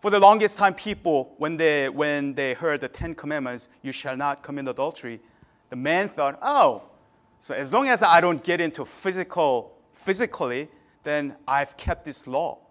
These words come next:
that I haven't committed adultery." Whereas Jesus comes along and says, "No, it's not about your outward behavior,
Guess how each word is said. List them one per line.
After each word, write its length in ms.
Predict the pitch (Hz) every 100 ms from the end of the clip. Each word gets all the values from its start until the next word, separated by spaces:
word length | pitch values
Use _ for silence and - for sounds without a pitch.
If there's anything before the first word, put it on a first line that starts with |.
| _
that 120 | 139 -
I 100 | 131
haven't 340 | 165 165 156
committed 400 | 160 151 151 147 127
adultery." 540 | 147 185 - 131 110 _ _ _ _ _ _ _
Whereas 380 | 143 160 156 156
Jesus 400 | - 196 185 -
comes 240 | 196 190
along 240 | 170 160 160
and 260 | 156 147
says, 340 | - 147 143 - _
"No, 500 | 135 151 170 135 107 _ _ _ -
it's 160 | 135 185
not 140 | 175
about 320 | 165 151 143
your 240 | 147 131 -
outward 440 | 131 135 131 127
behavior, 680 | 135 120 143 135 127 110 104